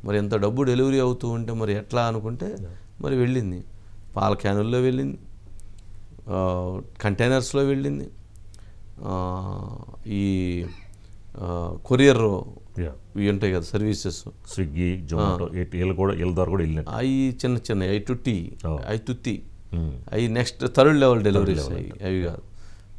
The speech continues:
Speaker 1: మ్మ్, పార్సిల్ సర్వీసెస్,
Speaker 2: కొరియర్, కొరియర్ పార్సిల్
Speaker 1: పార్సిల్
Speaker 2: సర్వీసెస్.
Speaker 1: సర్వీస్, కొరియర్ కాదు,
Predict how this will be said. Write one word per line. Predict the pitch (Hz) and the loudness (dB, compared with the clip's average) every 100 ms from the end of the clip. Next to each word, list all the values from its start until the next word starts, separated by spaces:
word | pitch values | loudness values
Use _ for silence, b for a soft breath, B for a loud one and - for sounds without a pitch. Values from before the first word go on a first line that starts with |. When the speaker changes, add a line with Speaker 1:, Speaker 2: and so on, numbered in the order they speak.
| - | -10
Speaker 1:
మ్మ్, | 90 87 90 90 - - - - - | -8 -6 -8 -8 -10 -12 -14 -12 2
పార్సిల్ | 120 123 117 | 4 4 2
సర్వీసెస్, | 95 92 85 80 87 | 0 0 -2 -4 0
Speaker 2:
కొరియర్, | 92 95 78 | 2 2 0
కొరియర్ | - 82 82 73 | -2 -2 -2 -2
పార్సిల్ | 78 101 | -4 2
Speaker 1:
పార్సిల్ | 110 98 107 | 0 0 -2
Speaker 2:
సర్వీసెస్. | 104 92 87 | 0 -2 -4
Speaker 1:
సర్వీస్, | 104 | -4
కొరియర్ | 117 120 | 0 2
కాదు, | 104 85 | 2 0